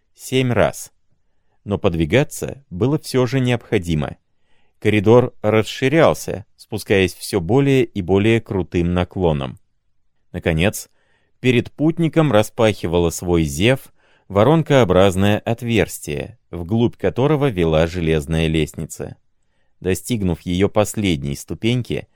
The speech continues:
смелый путник погружал взор в бездонный колодец. Маленькая лампа, которую он сжимал в руке,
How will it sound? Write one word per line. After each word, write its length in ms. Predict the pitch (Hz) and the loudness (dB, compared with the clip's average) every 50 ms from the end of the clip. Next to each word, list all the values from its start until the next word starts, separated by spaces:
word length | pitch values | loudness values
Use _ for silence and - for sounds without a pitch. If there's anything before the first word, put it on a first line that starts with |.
| _ _ _ _ _ _ _ _ | _ _ _ _ _ _ _ _
смелый 520 | - - 123 131 147 165 170 156 151 139 | -10 -6 -2 0 2 4 4 4 4 2
путник 600 | - - 139 156 170 160 - 165 160 - - _ | 0 -2 -2 -2 -2 -2 -2 -4 -4 -4 -6 _
погружал 680 | - - 120 107 117 104 101 90 76 87 98 110 117 113 | -8 -8 -6 -4 -2 0 0 0 2 4 4 4 4 2
взор 440 | 85 82 80 76 85 101 117 123 113 | -2 -6 -6 0 2 4 4 2 2
в 100 | 95 76 | -2 -4
бездонный 720 | 76 87 87 80 71 73 85 90 92 92 90 87 87 80 | -2 -2 -2 -2 -2 0 2 2 2 2 2 0 -2 -2
колодец. 720 | - - 87 78 73 76 76 69 64 - - - - - _ _ _ _ _ _ _ _ _ _ _ _ | -2 -2 -2 0 0 -2 -4 -4 -8 -12 -14 -18 -20 -20 _ _ _ _ _ _ _ _ _ _ _ _
Маленькая 540 | - 113 147 165 170 160 143 - 147 147 143 | -2 0 2 2 2 2 0 2 2 2 2
лампа, 480 | 135 127 117 110 95 85 76 - 78 69 | 4 4 4 2 2 0 -2 -4 -6 -6
которую 480 | - - 90 - - 92 95 95 101 | -6 -6 -6 -2 0 0 2 2 2
он 400 | - - 101 101 110 104 85 69 - _ _ _ _ _ - | 2 2 2 4 4 4 2 0 -6 _ _ _ _ _ -18
сжимал 600 | - 85 80 78 101 107 113 117 120 120 107 87 | -14 -12 -6 -2 0 2 4 4 4 4 4 2
в 80 | 71 76 | 0 -2
руке, 440 | 80 82 80 - 113 123 131 123 | -4 -4 -2 -2 -2 -2 -2 -4